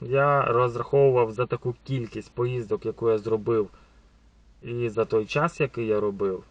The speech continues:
Це, ну, це кожен день я робив в, в вісім-десять годин. Болт у нас дві тисячі сім злотих. Дві тисячі сім злотих. Також собі запишу.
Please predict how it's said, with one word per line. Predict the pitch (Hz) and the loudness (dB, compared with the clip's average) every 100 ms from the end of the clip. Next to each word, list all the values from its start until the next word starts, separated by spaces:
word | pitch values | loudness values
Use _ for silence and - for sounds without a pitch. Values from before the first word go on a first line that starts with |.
| - _ _ _ | -20 _ _ _
Це, | - 113 107 110 | -2 0 0 0
ну, | 147 | -2
це | 131 127 117 - | -2 0 0 0
кожен | 139 139 117 107 | 4 4 2 -4
день | 123 160 214 170 | -2 -2 -2 -8
я | 120 117 | -4 -2
робив | 110 101 104 98 - - | -2 0 0 0 -8 -18
в, | 110 107 104 107 104 101 101 | -14 -12 -6 -4 -2 -2 -6
в | 101 110 | -8 -4
вісім-десять | 165 170 127 110 120 117 | -4 -2 -4 -4 -4 -6
годин. | 110 104 95 87 - _ 127 | -6 -6 -6 -10 -18 _ 2
Болт | 156 143 - | 4 4 2
у | |
нас | 117 113 107 - - - - - - - _ - | -8 -8 -8 -14 -18 -20 -20 -20 -20 -20 _ -16
дві | 120 113 127 | -14 -8 -6
тисячі | 127 147 123 117 - | -4 -4 -4 -8 -10
сім | - 131 123 | -8 -6 -4
злотих. | 120 156 180 - 131 - - - _ _ _ _ _ - - - - - _ - | -4 0 0 -2 -8 -10 -20 -20 _ _ _ _ _ -20 -20 -20 -20 -20 _ -16
Дві | 113 113 | -12 -10
тисячі | - 131 - 113 113 | -8 -10 -10 -12 -14
сім | - 113 113 | -12 -10 -10
злотих. | 117 151 170 - 135 - - - - | -6 -6 -4 -6 -8 -10 -20 -20 -20
Також | - 120 117 | -16 -14 -14
собі | - 107 110 | -12 -12 -8
запишу. | 110 - 127 - 151 151 | -8 -8 -12 -6 -4 -4